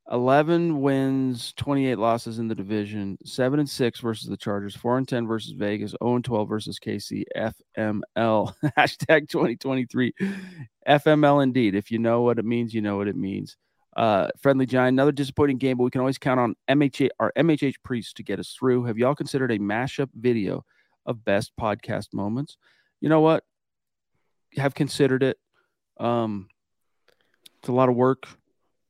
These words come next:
Maybe we'll cons-, maybe we'll do it at the, at the end of the season. We'll come up with something. But, uh, thank you for the, for the ideas, my friend. Um, okay,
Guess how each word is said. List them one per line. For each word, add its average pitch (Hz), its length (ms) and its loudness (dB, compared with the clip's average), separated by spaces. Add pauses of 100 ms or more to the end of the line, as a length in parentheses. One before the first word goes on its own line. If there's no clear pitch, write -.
(380)
Maybe 170 220 2
we'll 196 140 8
cons-, - 260 -6
maybe 175 360 0
we'll 190 140 4
do 143 260 4
it - 160 2
at 131 120 -4
the, 123 300 0
at 123 80 -4
the 127 140 -2
end 117 80 0
of 113 80 -2
the 110 40 -4
season. 104 360 -6
We'll 98 100 -8
come 117 160 -10
up 104 100 -12
with 113 120 -12
something. 110 380 -12 (400)
But, - 200 -8 (100)
uh, 95 280 -2
thank 127 180 -2
you 113 80 -12
for 123 140 -6
the, 107 260 -4 (600)
for 127 100 -6
the 123 140 0
ideas, 113 380 2
my 110 140 -2
friend. 110 320 -4 (640)
Um, 127 420 4 (1500)
okay, 127 400 2